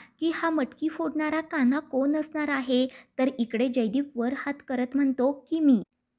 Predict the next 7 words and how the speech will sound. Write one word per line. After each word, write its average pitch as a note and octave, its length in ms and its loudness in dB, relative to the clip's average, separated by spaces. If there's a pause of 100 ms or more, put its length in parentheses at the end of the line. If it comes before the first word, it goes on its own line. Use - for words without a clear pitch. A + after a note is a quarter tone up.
तेव्हा A#3+ 380 2 (100)
जयदीपच्या A3+ 460 0
पाठीमागेच B3 800 0 (240)
चिंतन C#4+ 400 2
बाबा B3+ 240 2 (180)
आणि A#3 200 4
शालिनीचा A#3+ 680 2